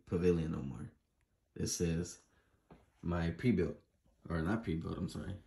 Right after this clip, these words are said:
my P C build. Uh, I built this not all the way. I, I had problem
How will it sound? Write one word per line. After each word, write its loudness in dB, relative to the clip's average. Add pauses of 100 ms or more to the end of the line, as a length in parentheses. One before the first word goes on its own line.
(160)
my -2
P 4
C 2
build. -4 (460)
Uh, -2 (100)
I 8
built 10
this 6 (840)
not 12
all 8
the 12
way. 8 (220)
I, 4 (180)
I 4
had 4
problem 2